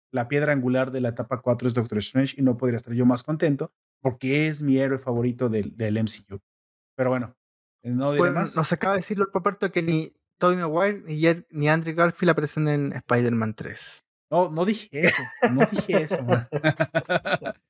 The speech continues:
Speaker 1: No dije eso
Speaker 2: Nos
Speaker 1: realmente.
Speaker 2: acaba, nos acaba de decir que no aparecen.
Speaker 1: Pero hay referencias. Este,
Speaker 2: Eh, bueno.
Speaker 1: a-, a-, al fin, al final está muy buena la película. Se nota otra vez que está pensada para que conecte con la,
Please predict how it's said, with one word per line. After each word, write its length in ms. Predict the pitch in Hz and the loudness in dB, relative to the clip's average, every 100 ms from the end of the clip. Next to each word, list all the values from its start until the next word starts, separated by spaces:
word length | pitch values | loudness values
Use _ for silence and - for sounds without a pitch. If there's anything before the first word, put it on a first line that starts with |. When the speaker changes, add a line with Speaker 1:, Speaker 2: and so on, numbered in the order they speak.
| _ - | _ -4
Speaker 1:
No 100 | 170 | -2
dije 220 | 208 220 | 0 -2
eso 180 | 208 208 | -2 -2
Speaker 2:
Nos 60 | 190 | 0
Speaker 1:
realmente. 440 | 185 175 165 160 | 0 0 -2 -2
Speaker 2:
acaba, 260 | 170 208 - - - | 0 -2 -4 -20 -8
nos 260 | 190 185 - | -2 0 2
acaba 380 | 202 - 240 226 | 0 0 -4 0
de 100 | 220 | 2
decir 260 | 226 226 | 0 -4
que 120 | 208 190 | -2 -2
no 140 | 208 | 0
aparecen. 640 | 220 220 190 165 - 143 | 0 0 -2 -4 -6 -8
Speaker 1:
Pero 140 | 143 151 | -2 0
hay 100 | 180 | 2
referencias. 680 | 196 190 135 120 117 _ _ _ _ _ | 0 0 -2 -2 -6 _ _ _ _ _
Este, 920 | 127 123 - _ 135 131 127 120 117 110 | 0 0 0 _ -2 0 0 -2 -6 -10
Speaker 2:
Eh, 60 | - _ _ - | -16 _ _ -16
bueno. 320 | 165 65 - - | -8 -8 -8 -12
Speaker 1:
a-, 60 | - | -14
a-, 180 | - 208 208 | -6 -4 0
al 120 | 269 | 0
fin, 180 | 302 254 | -2 -4
al 100 | 262 | -2
final 220 | 254 320 359 | -2 0 0
está 200 | - 330 | 2 0
muy 140 | 302 | 0
buena 200 | 262 233 233 | 0 0 0
la 80 | 208 | 0
película. 400 | 180 180 226 220 | -2 -2 -4 -2
Se 200 | 165 151 | 0 2
nota 360 | 151 156 165 | 2 2 0
otra 260 | 147 - 147 | -2 0 2
vez 300 | 135 139 - | 2 0 -2
que 280 | 139 127 123 | 2 2 2
está 680 | 143 131 - 139 135 143 143 | -2 0 -2 -2 0 0 0
pensada 500 | 151 139 127 131 135 | 0 -2 0 0 0
para 240 | 135 127 123 | 0 0 0
que 220 | 120 117 | -4 -4
conecte 500 | 120 123 147 147 135 | 0 2 2 -4 -4
con 200 | 131 123 | 0 0
la, 240 | 117 107 | 0 -4